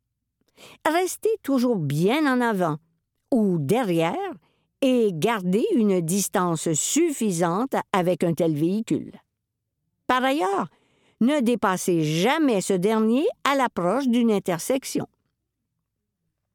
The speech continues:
Dépasser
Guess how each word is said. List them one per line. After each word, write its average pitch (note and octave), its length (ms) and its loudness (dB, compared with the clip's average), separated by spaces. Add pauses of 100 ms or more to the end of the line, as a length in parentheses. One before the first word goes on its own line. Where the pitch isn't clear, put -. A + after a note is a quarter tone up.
(1200)
Dépasser B3+ 920 0